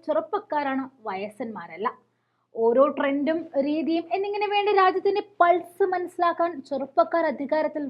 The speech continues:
വരണം. പാർലമെന്റ് തെരഞ്ഞെടുപ്പിൽ മത്സരിക്കാനുള്ള കുറഞ്ഞ പ്രായം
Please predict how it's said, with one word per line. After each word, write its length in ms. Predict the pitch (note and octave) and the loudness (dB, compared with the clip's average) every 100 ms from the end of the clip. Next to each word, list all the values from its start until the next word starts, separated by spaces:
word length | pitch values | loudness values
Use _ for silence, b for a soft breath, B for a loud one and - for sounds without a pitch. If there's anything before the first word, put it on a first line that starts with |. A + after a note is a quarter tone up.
| A3 | -6
വരണം. 400 | A3 A3+ B3 - _ b b b b b - | -2 0 0 -4 _ b b b b b 8
പാർലമെന്റ് 600 | F4 F#4+ A4 A4+ G#4+ A4+ | 12 12 10 8 4 6
തെരഞ്ഞെടുപ്പിൽ 560 | F4+ F4+ F4 F4 E4+ D#4+ | 6 6 0 0 0 2
മത്സരിക്കാനുള്ള 720 | D4+ D4+ E4 E4 E4 D#4 D4+ | 0 2 2 4 2 4 0
കുറഞ്ഞ 460 | D4+ C#4+ D4 F4+ | 2 2 2 0
പ്രായം 440 | F#4+ D#4 C#4+ C#4 | 0 2 4 4